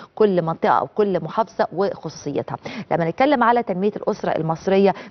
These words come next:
بشمولية هذا المشروع، بطبيعة الملفات اللي مش هيسيب حاجة، سواء بنتكلم على شو قلنا من شوية، صحة، تعليم، سكن، ال-، ال-، المرأة، الزوجة كركن أصيل طبعًا وهام في كيان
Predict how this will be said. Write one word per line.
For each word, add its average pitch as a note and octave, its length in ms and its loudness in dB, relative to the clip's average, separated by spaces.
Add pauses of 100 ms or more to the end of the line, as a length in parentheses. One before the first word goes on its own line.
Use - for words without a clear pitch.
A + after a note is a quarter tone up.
(100)
بشمولية F#3 720 2
هذا F#3+ 340 0
المشروع، D#3 580 0
بطبيعة D#3+ 600 0
الملفات F#3 580 2
اللي F#3+ 200 0
مش G3+ 200 0
هيسيب G#3 220 0
حاجة، D#3 340 0 (320)
سواء F#3+ 120 2
بنتكلم F#3 380 2
على F3 240 2 (220)
شو - 180 -6
قلنا F3 240 0
من E3 80 -4
شوية، F3 400 2 (120)
صحة، E3+ 380 0
تعليم، E3+ 540 -2
سكن، F3 360 0 (340)
ال-، F#3 220 0
ال-، F#3+ 240 0
المرأة، F#3 680 2
الزوجة E3+ 520 2
كركن F#3+ 420 -2
أصيل F#3+ 380 -2
طبعًا E3+ 480 0
وهام E3 460 0
في F3+ 260 -2
كيان F3 360 0